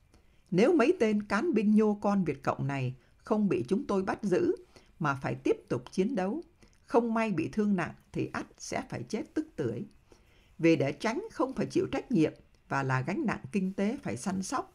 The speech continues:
nuôi nấng đám thương binh tàn phế vô dụng, báo cô trong cuộc chiến sẽ gây ảnh hưởng xấu, tiêu cực, bi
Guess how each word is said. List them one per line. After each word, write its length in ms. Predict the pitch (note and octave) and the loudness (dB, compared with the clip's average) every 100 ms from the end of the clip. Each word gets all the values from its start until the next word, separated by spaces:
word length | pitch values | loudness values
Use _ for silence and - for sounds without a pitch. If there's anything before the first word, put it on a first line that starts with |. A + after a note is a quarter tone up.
| _ _ _ | _ _ _
nuôi 240 | E3+ F3+ E3+ | 0 2 2
nấng 280 | F#3 G#3+ F4+ | 2 0 -2
đám 260 | E3 F#3+ D#4 | -4 -4 -4
thương 240 | A#3+ F#3+ F3 | -2 0 0
binh 200 | E3+ E3 | -2 -4
tàn 340 | C#3+ C3 A2 | -4 -4 -4
phế 280 | - D#3+ B3+ | -4 -6 -4
vô 180 | F3+ F3 | -2 -4
dụng, 220 | D3+ B2+ - _ _ _ _ _ _ | -4 -6 -6 _ _ _ _ _ _
báo 300 | A3 G3+ F4 F4+ | -2 0 0 2
cô 340 | G3 G3 F#3+ - _ | 2 2 -2 -10 _
trong 200 | - F#3+ | -4 -2
cuộc 280 | F#3+ - - | -2 -4 -4
chiến 280 | - F3+ D4+ - _ _ _ | -2 0 -2 -8 _ _ _
sẽ 220 | - B3+ | -2 4
gây 160 | A3+ - | 4 4
ảnh 240 | - D#3 | 0 0
hưởng 220 | F#3+ C3+ | -2 -2
xấu, 400 | - A3 A#3+ E4+ - _ | -2 0 0 0 -4 _
tiêu 260 | A3+ A3 G#3+ | 2 2 0
cực, 240 | C#3+ B2 - _ _ E3+ | -4 -4 -10 _ _ 2
bi 180 | G3 | 2